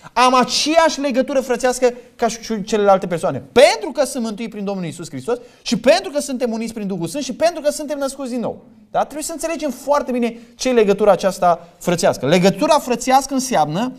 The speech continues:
că toți suntem atrași de un numitor comun. Da? Chiar termenul folosit în original, care este koinonia, da? Sunt biserici care se numesc koinonia. Uh, avem o biserică soră la Oradea, baptistă, reformată, care se numește koinonia.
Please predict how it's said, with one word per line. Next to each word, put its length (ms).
că 120
toți 360
suntem 280
atrași 580
de 420
un 160
numitor 460
comun. 340
Da? 300
Chiar 180
termenul 420
folosit 400
în 100
original, 340
care 160
este 180
koinonia, 1000
da? 120
Sunt 180
biserici 360
care 160
se 60
numesc 260
koinonia. 600
Uh, 80
avem 360
o 40
biserică 360
soră 240
la 100
Oradea, 480
baptistă, 500
reformată, 520
care 400
se 120
numește 280
koinonia. 760